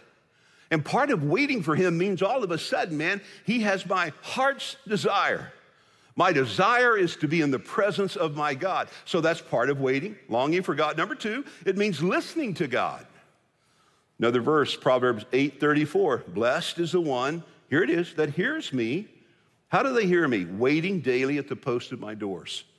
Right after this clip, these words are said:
Solomon gives a word picture to an employee waiting on their employer. They're standing at the gate of their house. They're standing at the posts of their doors, waiting on them to step out so they can hear what the employer wants them to do today,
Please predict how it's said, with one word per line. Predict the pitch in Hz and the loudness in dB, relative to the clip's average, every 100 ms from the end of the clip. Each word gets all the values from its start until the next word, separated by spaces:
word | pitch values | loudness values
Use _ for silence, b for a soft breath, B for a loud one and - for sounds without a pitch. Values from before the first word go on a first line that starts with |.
| b b | b b
Solomon | - 147 170 190 | -2 2 4 2
gives | 156 156 139 | 2 2 0
a | |
word | 127 151 151 | 2 0 0
picture | - 113 - 107 139 - b b b - | -2 -4 -2 -4 -4 -12 b b b -2
to | 147 | 2
an | 139 | 2
employee | 123 - 214 226 160 160 | 2 2 2 4 2 2
waiting | 135 156 170 | 2 2 2
on | 165 | 0
their | 156 151 | 0 -2
employer. | 156 - 147 104 90 110 b b b b b | -4 -2 -2 0 -2 -8 b b b b b
They're | 127 | -2
standing | 123 143 151 165 | 0 2 2 2
at | 156 | 0
the | 151 | 0
gate | 120 143 165 | 0 2 2
of | |
their | 170 139 | 0 -4
house. | 131 110 120 - | -2 -2 -2 -6
They're | |
standing | 107 135 131 147 | -6 -2 0 0
at | 135 127 | -2 -6
the | |
posts | - 170 175 - | -4 0 0 -2
of | 139 | -4
their | 143 | -2
doors, | 127 117 117 120 B B B | 0 0 -2 -4 B B B
waiting | - 165 190 175 | 0 2 2 0
on | 151 | 0
them | |
to | 113 | -4
step | - 175 - | -4 -2 -2
out | 123 110 - - | 0 -2 -4 -14
so | - 139 | -4 -2
they | 131 | 0
can | 107 101 | -2 -4
hear | - 202 117 117 B B | -2 0 0 -2 B B
what | 120 120 | -4 -2
the | |
employer | 113 95 147 131 104 104 - | -4 -4 0 2 2 0 -4
wants | 104 107 | -6 -6
them | 113 | -6
to | 104 | -6
do | 95 101 | -6 -6
today, | 90 85 71 | -6 -6 -8